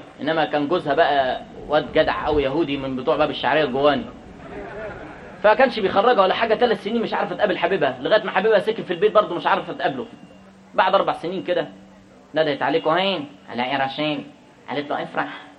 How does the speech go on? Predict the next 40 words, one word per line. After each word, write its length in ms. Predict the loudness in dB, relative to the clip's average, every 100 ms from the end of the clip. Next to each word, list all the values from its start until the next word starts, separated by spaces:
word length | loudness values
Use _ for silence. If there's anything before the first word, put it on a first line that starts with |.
| -20 -20 -20 -20 -20 -20 -12
جوزي 220 | -4 -2
النهاردة 380 | -2 -2 -2 -4
لأول 240 | 0 0 0
مرة 200 | -4 -4 -8
هيعزمني 440 | -8 -6 -4 -4
على 180 | -4 -4
سينما 440 | -6 -6 -6 -6 -6
أنا 100 | -4
والأولاد، 520 | -2 -2 0 -2 -2 -12 -20 -20 -20 -20 -20 -20 -4
هعمل 240 | -2 0 2
له 60 |
عيانة، 460 | 4 4 2 0 -4 -8 -20 -18 -6
يمشي 280 | -6 -2 0
هو 160 | 2
والأولاد 360 | 2 0 0 0
يروح 160 | -2 -4
السينما 380 | -6 -2 -2 -2 -6 -16 -20 -20 -20 -20 -20 -6
اقوم 160 | -2 0
ارمي 240 | 0 0
لك 200 | -2 -2
قرش 220 | -4 -4 -6
في 80 |
البلكونه، 540 | -4 -2 -2 -2 -2 0
اول 200 | 0 0
ما 60 | 0
القرش 340 | -2 -4 -4
يرن 300 | -2 0 0 0
اعرف 240 | 0 0 0
انه 160 | 0 0
خرج، 240 | 0 -4 -4 -12 -6
اطلع، 280 | -6 -2 -4 -2 0
اوعى 180 | 2 0
تطلع 260 | -2 -6
قبل 200 | -4 -2
القرش 320 | -2 -4 -4
ما 120 | -4 -2
يرن 280 | -2 -4 -8
احسن 280 | -8 -4 -4
يقطع 200 | -4 -2
رقبتك، 440 | 0 0 -2 -6